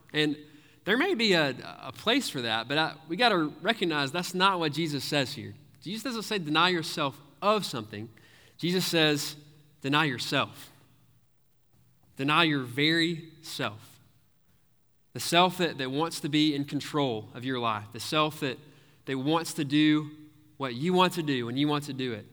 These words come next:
Our, our self that wants to, to find joy in, in, in all the things of the world. The self that wants to be Lord. What Jesus is saying here is that to follow me is to decide,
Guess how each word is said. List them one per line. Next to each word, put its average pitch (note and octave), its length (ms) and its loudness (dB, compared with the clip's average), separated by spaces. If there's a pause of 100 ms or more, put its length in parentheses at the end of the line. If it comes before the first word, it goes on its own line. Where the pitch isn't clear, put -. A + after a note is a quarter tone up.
Our, C3+ 80 -4
our A#2+ 280 -6
self F3 520 2
that C3+ 140 -6
wants E3 320 -2
to, C#3 200 -2
to C#3+ 140 -10
find D#3+ 300 -4
joy D3 500 0 (500)
in, C#3 200 0
in, C3 180 -6
in C3 140 -10
all E3 240 2
the E3+ 100 0
things D#3+ 300 0
of D3 80 -6
the C#3+ 80 -4
world. G#2+ 360 -6 (1400)
The C3 80 -8
self F#3 360 4
that D#3+ 100 -2
wants E3+ 300 2
to D#3 100 -2
be D#3+ 420 2
Lord. C3 420 2 (1400)
What C#3 140 -6
Jesus F3+ 240 -2
is D#3 100 -2
saying G3+ 320 6
here C3 340 -2 (140)
is C3+ 180 -4
that C#3+ 220 -2
to C#3 100 -12
follow F3+ 480 4
me E3+ 400 4 (720)
is C#3 140 -4
to E3+ 140 0
decide, D3+ 580 6